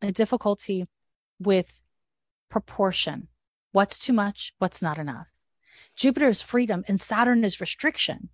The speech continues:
So it's like, I feel bad, so I'll eat something that makes me feel good. Now I f-, I, I feel good, but I still feel bad. So I'm gonna keep on eating that thing that makes me feel good until I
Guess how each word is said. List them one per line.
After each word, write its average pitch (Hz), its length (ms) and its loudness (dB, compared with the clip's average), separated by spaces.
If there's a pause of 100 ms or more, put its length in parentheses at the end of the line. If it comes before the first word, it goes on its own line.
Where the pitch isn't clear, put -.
(340)
So 262 160 6
it's 247 100 2
like, 233 260 0
I 262 220 4
feel 247 380 2
bad, 185 520 -4 (120)
so - 240 0
I'll 220 200 2
eat 294 220 0
something 269 320 -2
that 226 140 -2
makes 208 320 -4
me 190 80 -4
feel 208 460 0
good. - 380 -8 (220)
Now 285 380 8
I 226 60 6
f-, - 160 0 (260)
I, 240 200 6
I - 120 -2
feel 330 260 2
good, 254 180 2
but 226 140 -4
I 208 80 -4
still - 380 -4
feel 196 180 0
bad. 175 160 -2
So 226 80 2
I'm 247 60 6
gonna 254 100 4
keep 302 220 2
on 269 180 4
eating 247 240 6
that 202 140 0
thing 269 160 0
that 240 120 0
makes 202 200 -4
me 208 80 0
feel 233 160 2
good 226 180 2
until 277 340 0
I 277 180 2